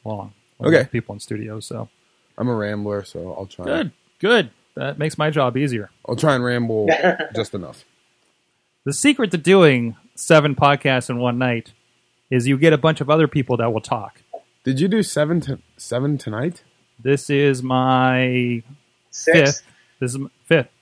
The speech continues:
Speaker 3: Fifth.
Speaker 1: Wait, one, two, three, four. This is my
Speaker 2: Five.
Speaker 1: fifth, and I'm gonna do three tiny ones.
Speaker 2: Nice.
Speaker 1: Uh, before I go to bed.
Speaker 2: Micro ec-, episodes.
Speaker 1: Yeah,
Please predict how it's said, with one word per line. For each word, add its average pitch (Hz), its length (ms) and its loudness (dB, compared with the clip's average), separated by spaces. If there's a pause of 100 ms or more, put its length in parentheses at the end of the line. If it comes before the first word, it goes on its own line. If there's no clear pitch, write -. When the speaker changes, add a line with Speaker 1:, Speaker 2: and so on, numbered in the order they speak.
Speaker 3:
Fifth. 135 220 -6 (520)
Speaker 1:
Wait, 123 200 -2 (340)
one, 143 260 -12
two, 123 340 -14
three, 117 340 -10 (100)
four. 110 320 -12 (300)
This 123 100 -2
is 120 40 -6
my 135 140 0
Speaker 2:
Five. 135 100 -6
Speaker 1:
fifth, 127 340 -2 (540)
and 123 100 0
I'm 127 60 0
gonna 131 240 0
do 120 240 -4
three 135 240 -6
tiny 143 240 -6
ones. - 400 -12 (240)
Speaker 2:
Nice. - 320 -10 (1080)
Speaker 1:
Uh, 113 180 -6
before 110 260 -4
I 113 40 -4
go 113 80 -6
to 113 80 -6
bed. 127 180 -2
Speaker 2:
Micro 120 380 0
ec-, - 160 -12 (120)
episodes. 87 540 -12 (300)
Speaker 1:
Yeah, 131 260 -2